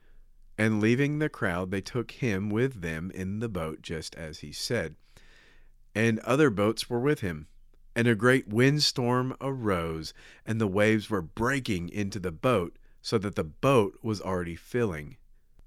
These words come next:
But he was in the stern, asleep on the cushion. And they woke him, and they said to him,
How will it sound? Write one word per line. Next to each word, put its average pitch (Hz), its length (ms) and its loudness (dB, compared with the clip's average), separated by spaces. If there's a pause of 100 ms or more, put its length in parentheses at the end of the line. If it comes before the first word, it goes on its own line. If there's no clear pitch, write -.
(180)
But 110 140 2
he 160 120 2
was 143 180 2
in 104 120 0
the 87 100 -4
stern, 95 720 -2
asleep 104 560 -2 (140)
on 127 80 -2
the 135 100 0
cushion. 87 560 -4 (720)
And 120 160 2
they 123 80 8
woke 131 260 6
him, 123 120 4
and 107 100 2
they 107 80 4
said 127 220 4
to 117 80 0
him, 101 180 0